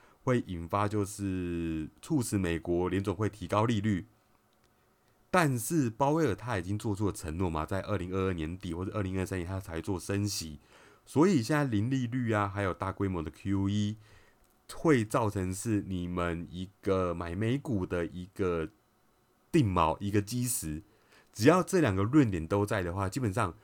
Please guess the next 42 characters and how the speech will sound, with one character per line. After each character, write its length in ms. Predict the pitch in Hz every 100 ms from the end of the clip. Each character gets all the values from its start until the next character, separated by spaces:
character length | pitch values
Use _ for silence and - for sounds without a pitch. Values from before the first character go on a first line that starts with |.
| - -
股 200 | 98 82
市 240 | - 131
应 40 | 117
该 160 | 117
不 140 | 113 98
会 100 | 104
差 240 | - 98
到 140 | 104 98
哪 180 | 78
去。 280 | 76 - 82 - _ _ _ _ _
那 260 | 147 156 123
我 140 | - 98
们 240 | 87 92
现 180 | - 131
在 60 | 123
做 140 | 123
的 60 | 98
就 120 | 107
是 140 | 101
要 140 | 107 95
有 60 |
耐 200 | 80 120
心 160 | 101 104
的 80 | 98
等 240 | 90 78
待 180 | 80 92
修 320 | 78 - 117
正 220 | 113 110
结 240 | 85 82 80
束， 300 | - 95 - - - _
然 140 | 90 101
后 180 | 131
有 180 | 107 87
一 60 | 90
个 320 | 98 90 85 78
反 280 | - 82 80
弹 220 | 80 85
的 100 | 85
信 240 | 82 - 143
号 200 | 135 104
出 200 | - 98
现， 280 | 98 87